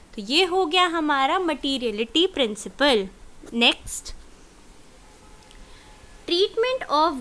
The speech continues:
goods given as free samples are। अब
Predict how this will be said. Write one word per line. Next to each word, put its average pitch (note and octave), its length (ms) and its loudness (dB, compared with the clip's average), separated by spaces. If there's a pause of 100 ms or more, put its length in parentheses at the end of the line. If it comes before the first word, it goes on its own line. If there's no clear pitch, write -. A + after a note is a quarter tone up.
goods B3 540 2
given C4 500 -2
as A#3 380 -2
free F4+ 340 2
samples A3 760 -2 (120)
are। C4 360 6 (280)
अब A#3+ 200 4